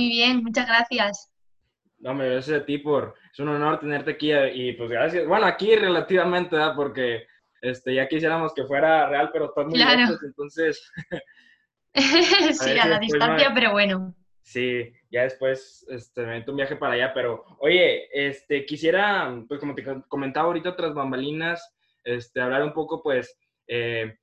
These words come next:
Speaker 2: de toda tu historia y todas las grandes acciones que has estado realizando, eh, pues, a lo largo de, de los años y, y, y quisiera empezar primero con, con la parte de,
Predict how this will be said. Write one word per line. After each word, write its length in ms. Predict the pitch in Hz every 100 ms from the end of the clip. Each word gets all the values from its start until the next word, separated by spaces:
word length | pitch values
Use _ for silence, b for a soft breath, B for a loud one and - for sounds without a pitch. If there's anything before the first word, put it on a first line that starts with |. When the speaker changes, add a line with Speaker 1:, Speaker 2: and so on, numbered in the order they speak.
| -
Speaker 2:
de 100 | -
toda 180 | 165
tu 80 | 170
historia 340 | 156 - 156 160
y 80 |
todas 180 | 160 151
las 300 | 160 147 127
grandes 320 | 123 143 147
acciones 340 | 139 135 143 -
que 100 | 143
has 60 |
estado 300 | 139 - 143
realizando, 720 | 143 139 120 127 131 147 147
eh, 400 | 123 110 101 92 _ _ _ -
pues, 100 | 117
a 40 |
lo 60 | 131
largo 280 | 151 160 160
de, 300 | 139 117 - _
de 60 | 127
los 140 | 135
años 300 | 165 202 240
y, 40 | 214
y, 680 | 175 147 - 147 147 151 151
y 60 |
quisiera 300 | 156 151 190
empezar 320 | 208 185 185 -
primero 360 | 185 180 180
con, 240 | 185 160 139
con 140 | 135
la 120 | 131
parte 320 | - 147 - 170
de, 540 | 165 135 120 110 104